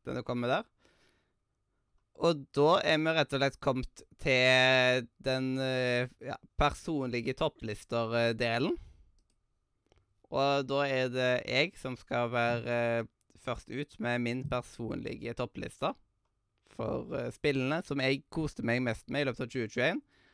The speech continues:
Og da legger jeg trykk på at, eh, dette her, det er liksom,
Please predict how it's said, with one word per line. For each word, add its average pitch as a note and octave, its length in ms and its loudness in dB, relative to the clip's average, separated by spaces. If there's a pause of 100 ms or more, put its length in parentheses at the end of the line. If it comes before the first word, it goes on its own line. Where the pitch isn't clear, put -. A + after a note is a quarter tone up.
(260)
Og D3 240 0
da D3+ 220 4
legger C#3+ 260 2
jeg - 40 -20
trykk C3+ 200 -4 (100)
på B2 80 -2
at, B2 240 0 (100)
eh, B2 340 0
dette C3+ 260 -4
her, C3+ 320 2
det C3+ 100 -4
er C3 120 -2
liksom, A#2 280 -4